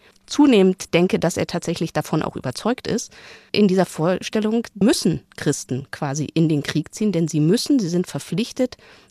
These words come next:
den Glauben, den wahren Glauben zu verteidigen, die wahren Werte zu verteidigen und dafür auch zu sterben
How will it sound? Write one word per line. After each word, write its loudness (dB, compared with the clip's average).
den 2
Glauben, 2
den 2
wahren 2
Glauben 0
zu -8
verteidigen, -4
die -4
wahren 0
Werte -2
zu -10
verteidigen -6
und -6
dafür -4
auch -4
zu -12
sterben -8